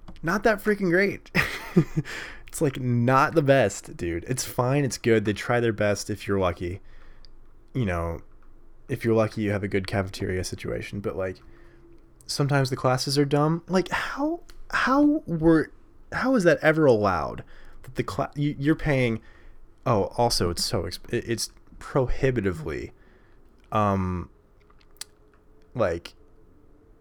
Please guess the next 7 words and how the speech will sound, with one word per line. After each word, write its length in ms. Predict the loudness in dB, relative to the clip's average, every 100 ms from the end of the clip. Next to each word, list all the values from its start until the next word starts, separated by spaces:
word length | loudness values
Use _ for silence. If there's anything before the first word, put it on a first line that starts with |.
| _
life-destroyingly 1400 | -4 2 4 2 0 -2 -2 2 2 4 0 -2 -6 -8 -12 -14 -10
expensive. 640 | -8 -6 -6 -6 -4 -2 0 0 0
<laughs> 720 | -2 -2 -12 -12 -14 -8 2
I 400 | 4 4 4 0 -8 -20 -20 -20 -20 -20 -20 -20 -20 -12
do 160 | -4 2
not 300 | 4 4 2
want 400 | 0 0 -2 -6